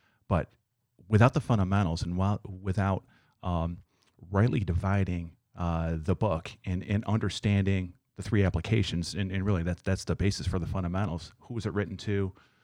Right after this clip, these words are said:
Uh, you know, the, the time period, uh, from a doctrinal prophetical standpoint, um, you're really not gonna see a, a clear picture. You're gonna try to force, if I could say it this way, a, a square peg into a round hole.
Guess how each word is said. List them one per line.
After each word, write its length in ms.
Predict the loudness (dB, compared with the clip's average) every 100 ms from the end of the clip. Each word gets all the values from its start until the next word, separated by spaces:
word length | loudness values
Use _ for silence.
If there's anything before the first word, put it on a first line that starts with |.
| _ _ -2
Uh, 460 | 0 2 2 0 -4 -6
you 140 | -4
know, 180 | -2 -2
the, 220 | -4 -4
the 220 | -4 -4 -4
time 240 | -4 -4
period, 560 | -4 0 2 4 4 0 -6 -20 _ -10
uh, 380 | -4 -2 0 0
from 200 | 2 2
a 60 |
doctrinal 440 | 2 0 0 -4 -4
prophetical 480 | -4 -2 0 -2 -4
standpoint, 640 | 0 2 0 -2 -8 -8 -12 -20 _ _
um, 420 | -4 -2 -2 -6 -14 _ _ _ _ _ -8
you're 140 | 2
really 200 | 4 6
not 120 | 4 0
gonna 120 | 0
see 160 | 2
a, 60 | 2 2
a 60 | -4
clear 240 | 0 4
picture. 400 | 4 4 -4 -10 -12 _ -20 -10
You're 140 | -2 0
gonna 180 | 0 2
try 300 | 2 2 2
to 160 | -2
force, 500 | -2 0 0 -2 -8
if 140 | -10 -8
I 60 |
could 120 | -8
say 140 | -4 -4
it 80 | -4
this 180 | -6
way, 420 | -6 -6 -6 -8 -8
a, 120 | -10
a 40 |
square 300 | -10 -8 -6
peg 280 | -2 -2 -2
into 200 | -4 -6
a 20 |
round 280 | -4 -6 -6
hole. 260 | -8 -8